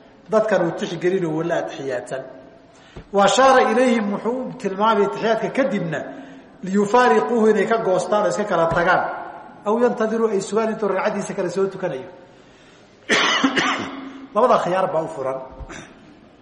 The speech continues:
Laakiin isagu dadkaa tixgelinta ka mudantiisa khaaska ah.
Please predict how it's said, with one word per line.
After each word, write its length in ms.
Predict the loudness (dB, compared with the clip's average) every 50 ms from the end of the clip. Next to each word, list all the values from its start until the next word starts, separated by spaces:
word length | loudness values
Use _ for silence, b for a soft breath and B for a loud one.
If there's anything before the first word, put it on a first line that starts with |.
| -20 -20 -20 _ _ -20 _ -20 -20 -20 -20 -20 -20 -20 -20 _ _ _ _ _ -6
Laakiin 280 | -4 -2 -2 0 -2
isagu 360 | -2 -2 2 2 2 2 2 -2 -6 -8 -12 -14 B B B B B B -8 0
dadkaa 400 | 2 2 2 4 2 2 2 2
tixgelinta 580 | 0 -4 -8 -6 -6 -4 -2 -2 -4 -4 -4 -6
ka 180 | 0 0 0
mudantiisa 680 | 0 0 -2 -4 -4 -6 -8 -8 -6 -6 -6 -4 -4 -6
khaaska 420 | -2 -2 -2 -2 -2 -6 -8 -8
ah. 140 | -10 -10